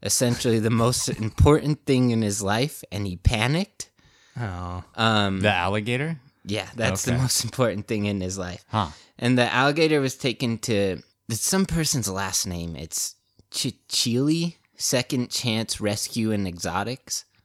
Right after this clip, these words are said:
Speaker 1: So <laughs> I guess that this alligator was, like, a TikTok star. Like, he
Speaker 3: Oh.
Speaker 1: had three hundred thousand followers.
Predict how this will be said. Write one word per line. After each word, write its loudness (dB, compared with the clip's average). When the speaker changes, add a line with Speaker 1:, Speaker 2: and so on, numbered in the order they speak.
Speaker 1:
So 4
<laughs> -4
I 2
guess 6
that 4
this 0
alligator 2
was, -2
like, -4
a -6
TikTok -2
star. 0
Like, 2
he 6
Speaker 3:
Oh. 2
Speaker 1:
had 2
three 4
hundred 2
thousand 0
followers. 0